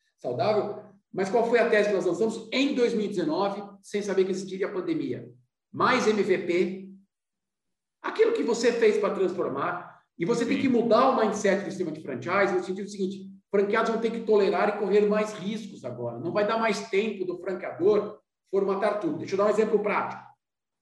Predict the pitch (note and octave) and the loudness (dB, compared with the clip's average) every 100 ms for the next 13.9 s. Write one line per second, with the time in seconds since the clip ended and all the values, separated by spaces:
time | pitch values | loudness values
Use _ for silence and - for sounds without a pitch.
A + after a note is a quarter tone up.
0 | _ - F3+ G#3+ G3 G3+ G3 F#3 - E3 | _ -6 0 2 2 -2 -2 -4 -2 0
1 | F#3+ F#3+ - - _ _ _ _ _ E3+ | 0 -2 -10 -16 _ _ _ _ _ -4
2 | F#3 E3 F#3+ G3+ G3+ D#3+ G3 G#3 - - | -2 2 4 4 2 2 0 -2 -6 -8
3 | D#3+ - F#3+ G3+ F#3+ F#3+ F#3 D#3 F3 F3+ | -6 -2 -2 0 -2 -2 -4 -4 -4 -4
4 | - F3+ E3+ - _ _ _ _ F#3+ G#3 | -6 -10 -10 -12 _ _ _ _ -4 -2
5 | G3+ D#3 D#3 F#3+ G3 - - - _ F3+ | -2 -4 -2 -2 -4 -6 -14 -20 _ -6
6 | F#3 F#3+ G#3 G3+ G3 - - - _ _ | -2 0 0 0 -6 -8 -16 -20 _ _
7 | F3+ E3+ - F#3 G3 - G#3 G#3+ - - | -2 0 -4 2 2 2 0 0 -4 -2
8 | F#3+ - E3+ F3 E3+ - - _ _ _ | -2 0 -2 -2 -4 -10 -16 _ _ _
9 | _ E3 D#3 E3+ E3+ - D3 - C#3+ C3+ | _ -2 0 2 0 0 -6 -6 -6 -6
10 | F3+ E3+ E3 F#3 - - _ _ _ _ | -4 0 0 -2 -6 -16 _ _ _ _
11 | _ _ _ _ _ _ _ _ - G#3 | _ _ _ _ _ _ _ _ 2 4
12 | G3+ F#3 G3 G3+ F#3+ E3 D#3+ C#3 D#3 D#3+ | 4 2 0 -2 -4 -6 -6 -2 0 0
13 | - - C#3 D#3+ - D3+ F#3+ G3 - | -2 -4 -4 -4 -4 0 0 -2 -6